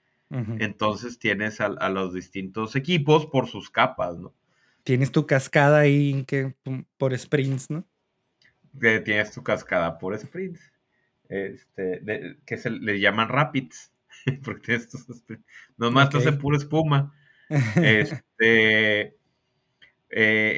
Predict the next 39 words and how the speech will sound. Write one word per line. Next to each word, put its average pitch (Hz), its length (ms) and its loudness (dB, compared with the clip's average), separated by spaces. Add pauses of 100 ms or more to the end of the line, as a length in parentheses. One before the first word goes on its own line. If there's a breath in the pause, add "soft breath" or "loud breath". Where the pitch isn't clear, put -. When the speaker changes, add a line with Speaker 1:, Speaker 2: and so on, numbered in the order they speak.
Speaker 2:
ese 139 160 4
es 139 100 0
el, 151 220 2
el, 123 180 2
el 117 220 0
peor 123 180 6
ejemplo, 123 480 4
¿no? 101 240 -2
De 143 140 -4
cuando 95 260 -4
no 110 300 -2
tienes 113 340 0
equipos 107 400 -6
multidisciplinarios 98 1200 -8 (380 soft breath)
y 98 100 -8
tienes 113 560 0
no 107 120 -6
solamente 120 360 -2
especialización 113 640 -4
dentro 139 240 -4
del 120 80 -2
equipo, 135 400 -6
sino 104 320 -12
equipos 95 440 -14
especializados. 143 880 -12 (680)
Pues, - 140 -20
tomando 139 420 6
eso 151 240 -2
como 165 180 -2
ejemplo, 175 600 -2 (220)
pues 123 180 -4
ese 120 100 -4
es - 120 -8
el 131 140 -2
peor 127 220 4
ej-, 139 220 -4
ej-, 139 300 -8
ej-, 143 380 -4
escenario, 165 720 -4